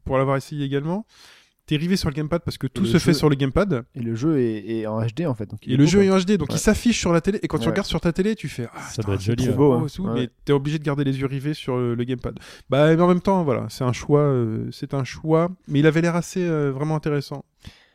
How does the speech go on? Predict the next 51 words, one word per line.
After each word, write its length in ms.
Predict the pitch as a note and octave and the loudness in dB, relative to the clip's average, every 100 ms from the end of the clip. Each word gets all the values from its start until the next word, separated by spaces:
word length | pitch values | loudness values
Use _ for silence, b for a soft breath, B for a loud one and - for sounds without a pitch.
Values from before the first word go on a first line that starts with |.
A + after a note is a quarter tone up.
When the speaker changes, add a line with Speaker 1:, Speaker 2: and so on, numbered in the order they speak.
| b b | b b
Speaker 1:
Plus 220 | - F3 | -10 -8
que 100 | - | -4
le 320 | E3+ D#3 D3 D3 | -2 0 -2 -2
Yoshi, 420 | C3+ C3+ C#3+ C3 | -6 -10 -10 -6
j'avais 180 | A#2+ A#2 | -6 -6
trouvé. 200 | - C3 | -6 -2
Mais 180 | C3+ | 0
voilà, 240 | C3+ C3+ A2+ | 2 2 2
sur 160 | - | -4
cinq 120 | - C3+ | -6 0
Speaker 2:
Faut, 120 | C#3 | 2
Speaker 1:
minutes, 120 | A#2+ | 4
sur 80 | C#3+ | 6
Speaker 2:
voilà. 120 | A#2 | 6
Speaker 1:
dix, 160 | E3 - | 4 2
quinze 220 | E3+ C#3+ | 2 4
minutes, 200 | D3+ D#3+ | 2 0
c'est 60 | D3+ | 0
Speaker 2:
Faut 80 | B2+ | 2
Speaker 1:
difficile. 100 | C3 | 4
Speaker 2:
d'avoir, 140 | B2+ | 4
voilà, 220 | B2 A2+ G#2 | 2 0 -2
faut 140 | G2+ | -8
d'avoir, 280 | F#2+ G#2+ G2+ | -10 -8 -4
euh, 40 | F#2+ | 0
Speaker 1:
Mais 60 | |
en 60 | D#3 | 2
tout 100 | F3 | 2
cas, 140 | G3+ | 2
sur 120 | F#3 | 2
les 80 | D#3+ | 0
quinze 180 | D#3 C#3 | -2 -2
minutes, 240 | D3+ D#3+ | -4 -4
il 40 | C#3+ | -6
m'avait 160 | B2+ | -8
captivé. 480 | - B2+ - B2 C3 B B B B B B _ | -8 -10 -8 -6 -6 B B B B B B _
On 340 | F3 F#3 F#3 - _ _ _ - - | 0 2 0 -6 _ _ _ -6 -2
termine 280 | B2+ E3 | 0 -2
cette 160 | F#3+ - | -2 -4
partie 240 | G#2+ - | -6 -8
d'actualité. 680 | A#2 - - G#2+ A#2 A3 C4 | -10 -10 -12 -14 -6 -2 0
Merci, 680 | D3 - - - A#3 G3+ C3 | -2 -6 -12 -4 -2 -2 -4
euh, 140 | A2+ A#2 | -8 -10
messieurs 220 | A#2+ C3 | -12 -12
les 140 | B2 | -14
experts. 400 | B2+ - G3 E3+ - B B B B B | -16 -10 -8 -8 -12 B B B B B
<laughs> 60 | B B _ _ - B2 | B B _ _ -16 -8
Oui, 200 | C#3 B2+ - | -6 -6 0
hommage 280 | E3 F3+ F3+ | 4 8 6
à 60 | |
Beansport. 500 | D#3 D#3+ - E3 E3+ | 4 0 0 0 0